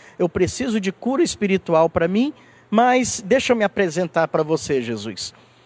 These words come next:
Você não precisa fazer isso. Jesus conhece você muito bem.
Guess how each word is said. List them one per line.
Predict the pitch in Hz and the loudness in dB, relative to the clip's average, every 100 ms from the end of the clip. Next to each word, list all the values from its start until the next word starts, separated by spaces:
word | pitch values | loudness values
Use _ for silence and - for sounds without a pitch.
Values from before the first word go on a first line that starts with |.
| _ - | _ -6
Você | 151 196 | 0 2
não | 190 | 2
precisa | 196 175 180 160 | 0 0 0 0
fazer | 156 170 156 175 | 2 0 0 -2
isso. | 147 - - - _ _ _ _ | -4 -8 -12 -14 _ _ _ _
Jesus | - 151 170 - | -4 -2 -2 -2
conhece | 180 165 156 - | -2 0 0 -2
você | 117 113 127 | -10 -6 -4
muito | 120 117 | -4 -6
bem. | 101 | -8